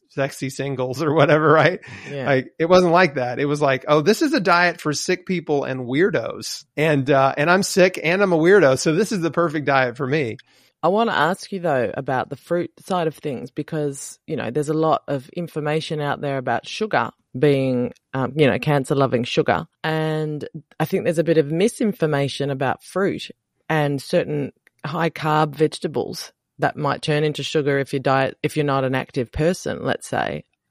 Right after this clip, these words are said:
Speaker 2: For me personally, I get very confused about the message between fruit and sugar conversion and cancer.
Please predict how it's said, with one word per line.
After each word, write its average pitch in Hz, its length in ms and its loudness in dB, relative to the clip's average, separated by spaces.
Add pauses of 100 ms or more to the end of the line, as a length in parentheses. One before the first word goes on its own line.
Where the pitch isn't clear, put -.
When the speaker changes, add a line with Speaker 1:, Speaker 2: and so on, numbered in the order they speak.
(180)
Speaker 2:
For - 160 -6
me 196 200 0
personally, 175 500 2
I 147 140 2
get 135 140 -2
very 156 200 4
confused 151 580 0
about 139 280 2
the 131 60 2
message 139 580 -2 (220)
between 131 360 0
fruit 160 440 0 (340)
and 131 320 0 (160)
sugar 135 480 0 (520)
conversion 131 800 2
and 123 200 -2
cancer. 123 420 -2